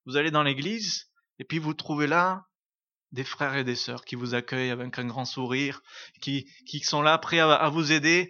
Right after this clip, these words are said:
Euh, à Toulouse en particulier, on avait souvent des, des étudiants qui arrivaient, tous, tous les ans il y a des étudiants qui arrivaient,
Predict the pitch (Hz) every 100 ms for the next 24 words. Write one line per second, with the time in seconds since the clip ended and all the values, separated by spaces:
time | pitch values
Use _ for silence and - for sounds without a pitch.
0 | - - - 139 - - 143 - 156 185
1 | 160 147 139 - - 147 170 151 139 143
2 | - 160 170 156 147 139 143 156 165 147
3 | 175 170 143 151 165 170 135 - 139 -
4 | 156 165 190 160 156 151 156 147 160 139
5 | 139 139 185